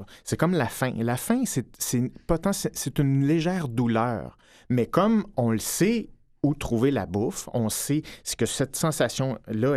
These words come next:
est pas épeurante, c'est juste que j'ai faim, puis bon, il y a plein de choses à faire. Donc, c'est, c'est la même chose qu'une émotion. T'as pas à avoir peur de ça, mais c'est juste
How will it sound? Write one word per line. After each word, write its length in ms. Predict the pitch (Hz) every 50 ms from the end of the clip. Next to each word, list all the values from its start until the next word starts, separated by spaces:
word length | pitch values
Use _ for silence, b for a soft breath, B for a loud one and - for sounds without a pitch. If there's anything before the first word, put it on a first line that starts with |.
| -
est 60 | -
pas 140 | - - 139
épeurante, 360 | 139 - - 101 95 123 170
c'est 80 | - 127
juste 180 | 107 135 - -
que 80 | -
j'ai 220 | 113 98 113 110 95
faim, 320 | - - 101 104 - 175 170
puis 100 | - 120
bon, 240 | 107 98 98 110 131
il 60 | 113
y 20 | 101
a 60 | 101
plein 160 | 98 - 127
de 40 | 117
choses 220 | - - 147 123
à 60 | 110
faire. 320 | 92 - - 131 - - B B B B B B B B -
Donc, 240 | 123 120 110 - - - 117 113 -
c'est, 200 | 85 - - -
c'est 160 | - - - 120
la 140 | 117 117
même 160 | 117 143 147 127
chose 240 | - 185 170 139
qu'une 180 | 135 - - 123
émotion. 560 | 117 113 113 104 92 - - 147 160 151 98 -
T'as 80 | - -
pas 240 | - - - 151 160
à 20 |
avoir 240 | 143 107 110 104 98
peur 200 | - 147 147 139
de 80 | 107 101
ça, 180 | - - 185
mais 120 | 180 147 113
c'est 180 | - - -
juste 180 | 113 135 175